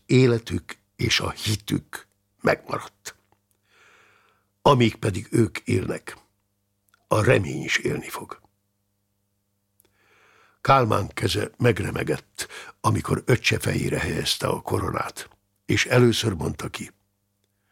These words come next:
„Stephanus Rex, István király az Anjou házból,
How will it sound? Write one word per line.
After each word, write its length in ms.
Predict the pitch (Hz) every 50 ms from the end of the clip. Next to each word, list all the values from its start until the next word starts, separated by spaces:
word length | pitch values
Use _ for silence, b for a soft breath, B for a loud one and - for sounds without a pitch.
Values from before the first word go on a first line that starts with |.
| _ _ _ _ _ _ _ _ _ _ _ _ _ _ _ _ _ _ _
„Stephanus 920 | - - - - - - 139 131 - 139 123 120 123 135 - - - -
Rex, 640 | - - 127 123 - - - - - - - - - - - b b b b b b b b b b b b -
István 760 | - 135 - - - - - 127 135 127 120 127 123 - _
király 540 | - - 117 113 113 110 113 113 113 - - _
az 220 | - 117 117 - - -
Anjou 400 | - 123 117 107 92 101 117 104
házból, 800 | 95 - 104 110 113 95 92 90 90 110 107 107 104 110 107 -